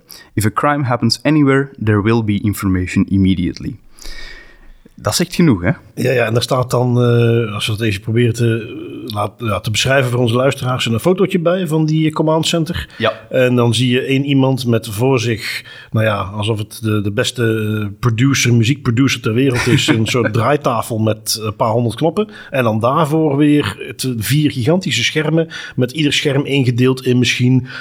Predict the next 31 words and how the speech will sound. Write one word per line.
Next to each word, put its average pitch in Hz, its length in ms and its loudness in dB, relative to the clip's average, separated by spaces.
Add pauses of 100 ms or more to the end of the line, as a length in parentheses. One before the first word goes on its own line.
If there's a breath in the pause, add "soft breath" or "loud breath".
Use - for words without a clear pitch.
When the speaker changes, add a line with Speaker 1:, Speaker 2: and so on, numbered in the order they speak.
(100)
Speaker 2:
een 135 100 4
stuk 135 200 0
of 127 120 0
vijftig - 840 -4
minischermpjes, 123 960 2
Speaker 1:
Ja. 107 160 2
Speaker 2:
eh, 107 60 -2
waar 104 120 0
dan 107 120 -4
camerabeelden 117 640 0
op 117 100 -6
te 117 60 -2
zien 117 220 2
zijn. 117 280 2 (380 loud breath)
Ehm, 113 600 2 (680 loud breath)
waarbij 143 600 0
ik 131 100 -2
dan 120 220 2
heel 131 180 4
benieuwd 131 300 2
ben, 131 140 4
want 110 140 0
ik 113 80 -2
heb 101 140 -2
niks - 440 0
gehoord 120 500 0
van 113 300 -2
patroonherkenning 123 800 0
of 110 100 0
iets 110 120 -2
dergelijks. 107 640 -2